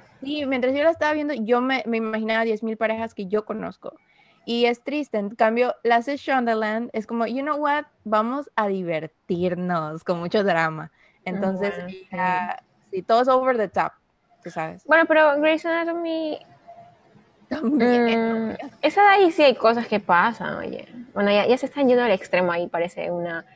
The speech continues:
Speaker 1: No.
Speaker 2: telenovela, pero sí pasan cosas así, o sea.
Speaker 1: Me da risa que mi prima dice, spoiler de Grey's Anatomy. Ay,
Speaker 2: No, no me digas,
Speaker 1: eh.
Speaker 2: no me digas, yo, no, no, eso no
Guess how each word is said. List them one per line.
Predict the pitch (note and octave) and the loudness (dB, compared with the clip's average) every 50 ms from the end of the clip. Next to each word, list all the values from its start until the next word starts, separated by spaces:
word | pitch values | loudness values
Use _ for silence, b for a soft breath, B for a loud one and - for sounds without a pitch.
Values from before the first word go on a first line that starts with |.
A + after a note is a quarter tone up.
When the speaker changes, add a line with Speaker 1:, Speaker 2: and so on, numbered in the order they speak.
| - G4 F#4+ | -16 -8 -2
Speaker 1:
No. | F#4+ G4 G4 G4+ G4 | 0 0 2 2 4
Speaker 2:
telenovela, | G4 - G3 F#3+ F#3 F#3 F#3 F#3+ G3+ G#3+ G3 F3+ F3 | 4 4 4 6 6 6 6 6 6 6 6 4 4
pero | G3 - F#3 F#3+ F3+ - - _ _ | 4 2 2 2 2 -2 -6 _ _
sí | - - D4+ D#4 | -10 -8 -8 -6
pasan | - - B3 E4+ E4+ D4+ B3 A3+ | -2 -2 0 0 0 -2 -6 -4
cosas | - G#3 G#3 G3 | -6 -8 -8 -10
así, | F#3 F3 F3 - A#3 C4 C4+ G#3 F3 E3 | -14 -14 -14 -10 -10 -8 -6 -6 -6 -8
o | F3+ | -8
sea. | - - - - - - - | -12 -18 -20 -20 -16 -2 2
Speaker 1:
Me | E4 | 4
da | D#4+ D4+ D4 | 4 4 4
risa | D4 D4 D#4 - E4 | 2 0 -4 -6 -6
que | D4 E4 | -6 -6
mi | D#4 D4+ C#4+ | -4 -4 -4
prima | A#3+ C#4+ C#4+ C#4 C4+ C4+ C4+ | -4 -4 -4 -2 -2 -2 -2
dice, | C4+ C#4 B3 D4+ D4+ C#4+ C4 - - _ _ G#3+ | -2 -4 -4 -2 -2 -2 -2 -4 -6 _ _ -8
spoiler | G3+ - - G#3 G#3 G3+ G3 G3 G3 | -8 -4 -2 0 2 2 2 2 2
de | F#3+ F#3 | 2 2
Grey's | F#3 F#3+ G3+ | 0 0 -2
Anatomy. | G3+ F#3 F3 F3 E3+ - - F3+ F3 E3+ - | -2 -4 -4 -4 -4 -6 -8 -10 -10 -8 -2
Ay, | - G#3+ A3+ A#3+ A#3+ C4+ | 0 4 6 8 8 8
Speaker 2:
No, | C#4+ | 8
no | D#4 E4 | 8 6
me | F#4+ | 6
digas, | F#4+ F#4 F#4+ F#4+ | 6 4 4 2
Speaker 1:
eh. | - - - _ _ | -2 -6 -8 _ _
Speaker 2:
no | E4 | 0
me | E4+ F#4 | 2 2
digas, | F#4+ F4+ E4+ F4+ D#4+ | 2 2 0 -2 -2
yo, | E4 E4+ | -2 0
no, | E4+ D#4+ B3+ C4 D#4 D4+ | 0 0 -2 -2 -2 0
no, | C#4+ C#4 | -2 -2
eso | C#4+ D#4 F#4 | -2 -2 0
no | D4+ D#4 D4+ D4+ C#4+ | 0 0 0 0 -2